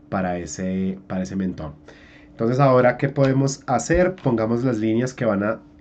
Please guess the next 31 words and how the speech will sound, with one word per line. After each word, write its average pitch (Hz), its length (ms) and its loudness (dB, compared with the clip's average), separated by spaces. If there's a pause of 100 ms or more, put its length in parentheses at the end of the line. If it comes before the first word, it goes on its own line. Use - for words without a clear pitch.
(120)
crear 104 340 0
la, 104 340 -2
los 123 160 -4
límites 117 600 -2 (120)
de 95 680 -4 (840)
ojos 143 420 2
y 123 100 -6
cejas, 135 640 0
otro 113 220 -4
para 123 140 -4
la 117 120 -2
nariz, 135 400 0
otro 104 280 -6
para 110 200 -2
la 107 120 -2
boca 98 460 -6 (640)
y 104 320 -2
los 107 220 -2
labios. - 440 -2 (3500)
Un 147 200 8
humano 147 420 6
común 107 300 -2
y 117 60 -2
corriente, 110 640 -2 (160)
si - 140 -10
han 95 80 -2
visto 101 240 -4
cualquier 92 640 -8
clase 101 320 -6
de 101 60 -4
figura 90 640 -10